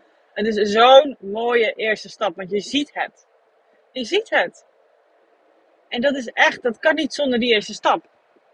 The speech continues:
Kan je daar geen verandering in brengen als je het niet ziet. Dus hoe prachtig is het dat je het al ziet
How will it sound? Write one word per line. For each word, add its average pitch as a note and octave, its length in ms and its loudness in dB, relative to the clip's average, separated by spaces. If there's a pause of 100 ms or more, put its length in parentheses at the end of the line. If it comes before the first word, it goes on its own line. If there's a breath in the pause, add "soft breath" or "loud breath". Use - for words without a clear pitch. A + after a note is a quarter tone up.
Kan C#4 140 4
je B3+ 60 6
daar A#3 140 -2
geen A3 180 -4
verandering A3+ 520 0
in F3+ 60 -8
brengen E3 320 -6
als A#3+ 200 0
je B3 60 -8
het G#3+ 100 -10
niet G3+ 160 -16
ziet. - 340 -8 (520)
Dus - 180 -20
hoe D#4 200 -2
prachtig C4+ 500 0
is C4+ 240 0
het F3+ 320 -6 (480)
dat A#3+ 200 -2
je - 180 -2
het F#3+ 360 -8
al E3+ 220 -2
ziet C4+ 440 4